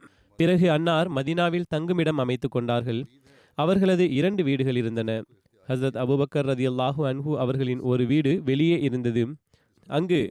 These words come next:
வெளிப்புறத்தில் தங்கி வந்தார்கள். ஆனால் ரசூலே கரீம் ஸல்லல்லாஹு அலைஹி வஸல்லம் அவர்கள்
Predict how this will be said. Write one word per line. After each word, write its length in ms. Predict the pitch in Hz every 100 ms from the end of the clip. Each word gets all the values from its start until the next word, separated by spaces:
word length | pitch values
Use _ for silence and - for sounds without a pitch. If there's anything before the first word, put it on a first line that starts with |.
| -
வெளிப்புறத்தில் 600 | 127 156 175 165 170 156
தங்கி 280 | 131 135
வந்தார்கள். 600 | 135 123 117 117 117 110 - _ _ _ _ _ _ _ _
ஆனால் 360 | 139 170 185 180
ரசூலே 360 | 143 139 180 196
கரீம் 260 | 190 196 185
ஸல்லல்லாஹு 440 | 170 156 156 160
அலைஹி 180 | 180 156 -
வஸல்லம் 200 | 156 156
அவர்கள் 440 | 135 139 151 135